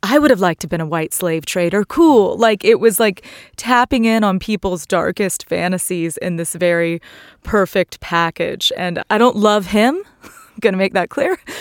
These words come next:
But I love his story and what it can tell us about how close all these things still are.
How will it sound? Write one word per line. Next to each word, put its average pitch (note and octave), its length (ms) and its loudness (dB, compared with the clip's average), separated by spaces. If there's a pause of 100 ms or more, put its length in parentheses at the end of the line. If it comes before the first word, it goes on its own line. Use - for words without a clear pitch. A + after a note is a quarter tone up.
(240)
But G#3+ 280 2
I G#3 140 2
love G#3 380 2
his G#3 320 2
story F#3+ 760 2
and F3+ 200 -4
what F3+ 160 2
it - 120 -8
can F3 220 -6
tell F3+ 420 -4
us D#3 360 -6 (480)
about F3 560 0
how F3 340 0
close F3+ 560 -2
all E3+ 220 -2
these D#3 240 -6
things D#3 320 -10
still - 360 -8
are. - 400 -10